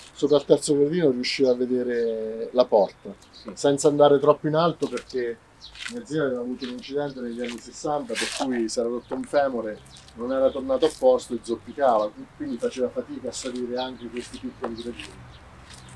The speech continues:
Speaker 1: È probabile che quel giorno sia arrivato un po' in ritardo, lo stadio era pieno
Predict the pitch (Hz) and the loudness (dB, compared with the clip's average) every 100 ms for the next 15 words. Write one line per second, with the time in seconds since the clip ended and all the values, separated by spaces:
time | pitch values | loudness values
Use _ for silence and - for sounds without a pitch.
0 | - 156 185 185 175 160 151 143 131 131 | -10 -4 0 6 8 8 6 -2 0 0
1 | 156 147 165 156 127 135 143 143 131 143 | -2 2 6 6 6 0 -2 -2 0 4
2 | 139 127 123 131 139 151 156 123 120 117 | 2 2 0 0 2 8 10 10 4 -8
3 | - 151 120 123 156 151 120 110 120 | 0 2 2 2 -2 -2 -4 -4 -8